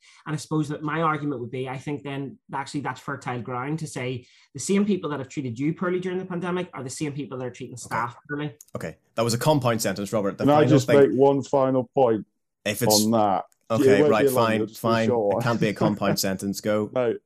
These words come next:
Speaker 3: um, my only disagreement there is that this strike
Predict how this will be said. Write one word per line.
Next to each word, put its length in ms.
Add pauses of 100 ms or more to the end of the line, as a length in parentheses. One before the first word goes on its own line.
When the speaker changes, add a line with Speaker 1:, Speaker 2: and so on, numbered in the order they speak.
Speaker 3:
um, 320 (760)
my 200
only 200
disagreement 600
there 260
is 320
that 180 (200)
this 160
strike 240